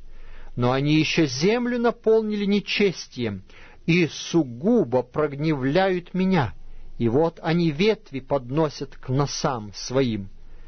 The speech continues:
Зато и я стану действовать с яростью, не пожалеет око мое и не помилую.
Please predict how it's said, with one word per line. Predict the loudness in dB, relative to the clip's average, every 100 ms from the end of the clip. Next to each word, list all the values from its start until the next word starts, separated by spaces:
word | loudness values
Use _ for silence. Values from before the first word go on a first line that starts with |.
| -14 -16 -16 -8
Зато | -2 0 0 2 0 0
и | -2
я | 0 2 0
стану | -6 -4 -2 -2
действовать | -2 2 2 2 -4 -4 -4
с | -6 0
яростью, | 0 0 -6 -12 -12 -6 -6 -6 -14 -14 -12 0
не | 0
пожалеет | 2 0 2 2 2 2 -2 0
око | 0 0 -2
мое | -2 2 2 2 -4 -16 -20 0
и | 2
не | 4
помилую. | 2 -2 0 0 -2 -6 -8